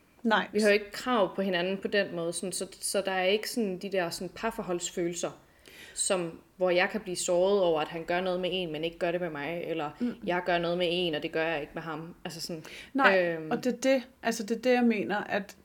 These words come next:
Speaker 1: det er i hvert fald min
Speaker 2: Ja,
Speaker 1: frygt,
Speaker 2: fordi
Speaker 1: at jeg vil komme
Speaker 2: Præcis,
Speaker 1: til
Speaker 2: fordi vi er
Speaker 1: at
Speaker 2: ikke
Speaker 1: gøre
Speaker 2: nogen i
Speaker 1: hende
Speaker 2: den konstellation, som ejer hinanden. Det lyder virkelig grimt, men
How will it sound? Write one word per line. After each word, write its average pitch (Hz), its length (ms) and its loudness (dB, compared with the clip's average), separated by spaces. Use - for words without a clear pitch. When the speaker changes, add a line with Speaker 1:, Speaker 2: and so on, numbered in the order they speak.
Speaker 1:
det 233 80 8
er 233 40 10
i 233 60 8
hvert 214 180 4
fald 214 160 -4
min 208 80 0
Speaker 2:
Ja, 247 120 6
Speaker 1:
frygt, 196 120 -4
Speaker 2:
fordi 196 420 2
Speaker 1:
at 214 200 6
jeg 208 160 6
vil 208 80 2
komme 202 60 -4
Speaker 2:
Præcis, 190 140 -2
Speaker 1:
til 208 80 2
Speaker 2:
fordi 220 160 6
vi 208 60 2
er 208 80 4
Speaker 1:
at 214 60 6
Speaker 2:
ikke 220 140 0
Speaker 1:
gøre 220 40 6
Speaker 2:
nogen 226 180 8
i 226 40 6
Speaker 1:
hende 214 100 6
Speaker 2:
den 214 140 4
konstellation, 185 840 0
som 180 280 -6
ejer 151 320 -4
hinanden. 262 600 -2
Det 240 140 0
lyder 226 200 2
virkelig 180 360 -6
grimt, 180 340 -6
men 165 280 -8